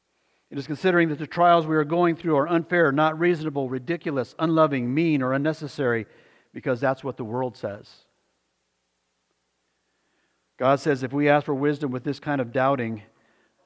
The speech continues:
being a double-minded person, then there can be no expectation for God to answer our prayer for wisdom because we are not single-minded. We are doubting. We have a divided loyalty. And look, it says, "For the one who doubts is like a wave of the sea that is driven and tossed by the wind.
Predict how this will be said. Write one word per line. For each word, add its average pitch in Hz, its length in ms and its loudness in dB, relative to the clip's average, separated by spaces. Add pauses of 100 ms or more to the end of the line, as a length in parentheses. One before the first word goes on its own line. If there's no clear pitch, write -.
(340)
being 143 220 0
a 131 60 0
double-minded 143 840 0
person, 139 420 0
then 120 140 -4
there 135 160 -2
can 139 140 -8
be 127 100 -6
no 147 300 0
expectation 139 640 -8
for 127 140 -12
God 120 280 -4 (720)
to 135 120 -16
answer 135 280 -8
our 120 100 -4
prayer 113 240 -4
for 107 160 -10
wisdom 107 380 -10
because 107 360 -10
we 117 140 -12
are 107 100 -10
not 113 240 -10
single-minded. 98 800 -14 (960)
We 107 120 -10
are 107 80 -6
doubting. 104 560 -6 (100)
We 113 120 -12
have 104 160 -8
a 101 60 -10
divided 104 440 -8
loyalty. 104 580 -10 (1400)
And 147 160 -2
look, 151 100 2
it 151 80 -4
says, 143 300 0
"For 156 120 -4
the 147 80 0
one 156 140 0
who 151 140 0
doubts 143 480 0
is 123 100 -10
like 139 160 -2
a 143 60 -4
wave 139 220 0
of 135 60 -4
the 131 60 -6
sea 147 240 -4
that 135 160 0
is 127 80 -4
driven 143 300 0
and 131 120 -4
tossed 151 300 -2
by 139 140 0
the 135 100 0
wind. 139 300 0